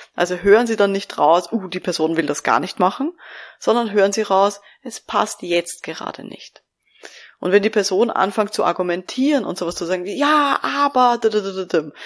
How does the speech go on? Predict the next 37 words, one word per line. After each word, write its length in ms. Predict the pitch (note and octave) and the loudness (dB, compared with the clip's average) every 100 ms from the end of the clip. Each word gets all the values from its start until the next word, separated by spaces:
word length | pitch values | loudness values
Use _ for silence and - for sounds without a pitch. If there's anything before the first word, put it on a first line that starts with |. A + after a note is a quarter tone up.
| - - | -20 -16
und 120 | E3+ | -2
irgendwie 280 | G3+ G3 F#3 | -2 2 2
argumentiert, 680 | - F3+ E3 - B3+ C4 | 2 -4 -6 0 0 0
warum 320 | F3 E3 G3+ F#3 | -4 -2 -4 0
das, 180 | F3 | -2
was 140 | E3+ - | -2 -6
wir 80 | D#3+ | -4
vorgeschlagen 640 | - G3+ G3+ E3+ D3+ E3 | 2 2 2 -2 -2 -2
haben, 160 | F#3+ D#3 | -6 -6
jetzt 160 | - | -10
gerade 180 | - - - | -8 -8 -8
halt 160 | D#3+ | -10
nicht 220 | D#3+ - | -12 -12
passt, 500 | - - B3+ - - - - - - - - _ | -10 -4 -4 -4 -14 -20 -20 -20 -20 -20 -20 _
dann 160 | F3+ - | -2 -2
ist 240 | G#3 - | -8 -6
das 120 | A#3+ | -2
auch 280 | - F#3 G3 - _ - | 2 2 0 -12 _ 0
häufig 320 | G3 F#3+ G#3+ | 0 2 0
eine 240 | F#3 F3+ | 2 2
wichtige 500 | F#3 C4 - A#3 G#3+ | 0 -2 -2 -2 0
Rückmeldung 600 | G#3+ G#3+ G#3+ G3 G3 G3 | 0 -2 0 2 2 -4
zu 140 | - - | -8 -6
unserer 480 | G#3+ A3+ A3+ G#3 | -4 0 0 0
Beratungsgeschwindigkeit. 1400 | G3 F#3+ C#3+ D3+ F3 - - - - C#3 C#3+ - - - _ - - - - | 0 0 0 0 -4 -8 -8 -8 -8 -8 -12 -12 -14 -16 _ -20 -20 -20 -16
Das 160 | - | -2
heißt, 200 | F#3 F3+ - - | 0 0 -2 -16
dann 180 | - F#3 | -12 -2
haben 180 | G3 G#3+ | 2 2
wir 60 | |
hier 260 | G#3 G3 A3 | 0 0 -2
zu 140 | - | -2
viel 260 | G#3 G#3+ G3 - | -6 -6 -6 -10
Druck 380 | - A3+ A#3 - | 0 0 0 -4
gemacht. 520 | F3+ D3 - - - _ - - _ | -6 -6 -8 -12 -18 _ -20 -20 _
Das 160 | F#3 | -8
heißt, 400 | G3 D#3+ F3+ - | 0 2 2 0